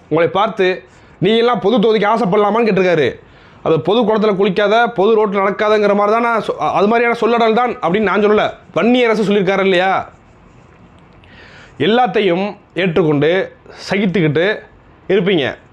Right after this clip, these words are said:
ஆனா இவங்களுக்கு எதிரான கட்சி யாரும் பார்க்கறது? பாமக திருப்புறது. ஏன்?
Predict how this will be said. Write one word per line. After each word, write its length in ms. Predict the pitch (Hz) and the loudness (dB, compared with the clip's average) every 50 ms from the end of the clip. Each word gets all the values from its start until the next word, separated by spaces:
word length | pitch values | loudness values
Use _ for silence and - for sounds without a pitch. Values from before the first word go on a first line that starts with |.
| - - - - - | -20 -20 -20 -18 -8
ஆனா 240 | - 147 196 247 269 | -6 -4 -2 0 0
இவங்களுக்கு 560 | 247 226 240 247 240 190 196 208 196 185 175 | 2 2 2 2 0 0 2 2 2 2 2
எதிரான 300 | 170 196 240 262 262 262 | 2 2 2 2 0 0
கட்சி 200 | 240 226 190 - | 0 -2 -2 0
யாரும் 260 | 220 208 208 208 202 196 | 0 0 0 0 0 0
பார்க்கறது? 360 | 180 180 180 160 151 123 123 - | 0 0 0 2 0 0 0 0
பாமக 420 | 185 220 262 262 254 208 214 208 | 0 2 2 0 0 0 0 -2
திருப்புறது. 400 | 156 180 180 151 147 147 131 120 | 0 0 -2 0 0 0 0 2
ஏன்? 300 | 143 196 233 233 170 | 2 2 2 0 -2